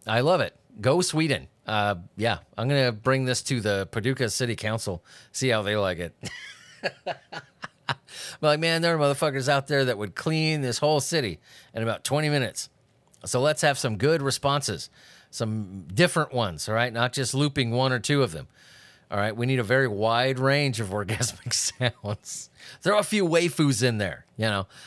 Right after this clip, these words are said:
That's awesome. That's awesome. Sweden, still innovating after all this time. I love you. And this from The Insider. A Texas man who rapped about robbing A T Ms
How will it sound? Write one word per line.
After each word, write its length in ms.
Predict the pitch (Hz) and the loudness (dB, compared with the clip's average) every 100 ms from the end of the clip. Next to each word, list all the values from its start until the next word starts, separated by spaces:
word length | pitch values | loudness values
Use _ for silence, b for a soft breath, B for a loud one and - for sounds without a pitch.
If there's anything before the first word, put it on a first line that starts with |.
| B B B B B _ | B B B B B _
That's 240 | - 117 110 | -2 0 0
awesome. 380 | 87 - 76 - _ _ | -2 -2 -8 -12 _ _
That's 200 | 110 110 | -2 -2
awesome. 380 | 90 82 76 69 _ _ | -4 -4 -6 -12 _ _
Sweden, 480 | - 135 165 196 180 - | -6 -2 0 -2 -6 -8
still 360 | - 170 175 | -2 2 4
innovating 500 | 165 147 123 110 85 - | 4 4 4 2 -2 -6
after 380 | - - 123 113 | -6 -4 -2 2
all 220 | 117 139 | 4 4
this 200 | 123 127 | 2 0
time. 320 | - 101 71 - | 0 -2 -4 -12
I 100 | - | -8
love 260 | 98 95 85 | -4 -4 -4
you. 160 | 78 - _ b b b b b b _ _ _ _ _ _ - | -10 -14 _ b b b b b b _ _ _ _ _ _ -6
And 200 | 113 123 | -2 0
this 180 | 113 120 | 0 0
from 180 | - 127 | 0 0
The 140 | 117 | 2
Insider. 500 | 165 143 127 107 127 131 | 2 2 2 2 -2 -4
A 80 | 110 | 0
Texas 420 | 190 208 165 139 | 0 0 -2 0
man 220 | 127 131 | 2 2
who 120 | 131 | 2
rapped 280 | 117 135 - | 2 0 0
about 280 | 123 117 101 | 2 2 2
robbing 360 | 117 147 131 | 2 2 0
A 160 | 110 131 | 0 0
T 200 | - 120 | 0 0
Ms 380 | 143 135 113 | 0 0 -2